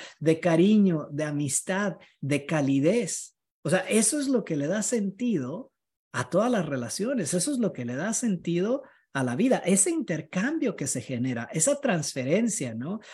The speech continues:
De ideas de una persona hacia otra persona, de cariño de una persona hacia la otra persona, de calidez y amor de una persona hacia la otra persona. Eso es un círculo virtuoso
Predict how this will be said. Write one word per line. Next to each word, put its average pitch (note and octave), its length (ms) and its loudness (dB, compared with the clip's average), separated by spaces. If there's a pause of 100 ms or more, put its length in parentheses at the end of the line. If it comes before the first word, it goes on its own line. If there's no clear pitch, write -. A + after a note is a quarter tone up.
(140)
De B2 200 2
ideas A#3 480 6
de A3 80 0
una A3 240 0
persona G#3+ 560 -4 (180)
hacia C3+ 380 -2
otra A3+ 340 0
persona, G3+ 480 0
de D3 240 -2
cariño A3+ 560 2
de A3 80 2
una A3 180 0
persona G#3 500 0
hacia C#3 500 0
la A2+ 180 -6
otra A3+ 420 2
persona, G#3+ 540 -2
de D3 240 -4
calidez C#3 800 0
y A3+ 60 0
amor G3+ 420 0
de G#3 80 0
una G#3+ 220 -2
persona G#3 420 -2 (240)
hacia D3 340 0
la C#3 140 -2
otra A3 320 -2
persona. G#3+ 560 -2
Eso A3+ 640 0
es A#3 260 -2
un A#3+ 200 -2
círculo A3 560 -2
virtuoso C#3+ 800 -4